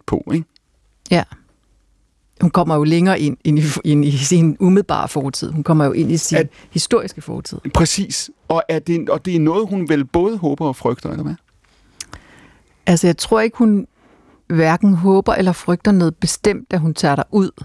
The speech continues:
Speaker 1: Mm.
Speaker 2: Der er det nærmest mere sådan en kraft, der trækker hende i den retning, kan man
Speaker 1: Mm.
Speaker 2: sige. Der er nogle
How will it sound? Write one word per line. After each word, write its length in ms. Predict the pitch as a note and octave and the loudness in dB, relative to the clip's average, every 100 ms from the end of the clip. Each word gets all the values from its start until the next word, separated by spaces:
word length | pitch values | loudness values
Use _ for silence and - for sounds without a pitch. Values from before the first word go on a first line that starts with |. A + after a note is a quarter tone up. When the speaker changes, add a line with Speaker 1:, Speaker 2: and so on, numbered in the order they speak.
| - | -2
Speaker 1:
Mm. 220 | D4 A#3+ | 2 2
Speaker 2:
Der 80 | F3+ | 2
er 180 | E3+ E3+ | 2 0
det 200 | F3 E3+ - - | -2 -4 -10 -2
nærmest 360 | D#3 D3+ E3 F3 | 0 2 0 2
mere 280 | D#3 D#3+ | 2 2
sådan 220 | D#3 D#3+ D#3 | 0 -2 -2
en 120 | C#3+ - | -4 -6
kraft, 400 | - D3+ - D3+ | -4 -4 -4 -6
der 60 | |
trækker 420 | C#3+ - C#3 E3+ | -6 -4 -4 -2
hende 240 | D#3+ D3+ - | -2 -4 -4
i 60 | |
den 260 | D3 D3 - | -8 -10 -8
retning, 300 | C#3+ - D3+ | -8 -6 -4
kan 120 | D#3 | 0
man 100 | D3 | 0
Speaker 1:
Mm. 60 | A2 | 0
Speaker 2:
sige. 120 | D3+ | -2
Der 120 | C#3+ D3 | -4 -4
er 40 | |
nogle 240 | D3 D3+ | -4 -6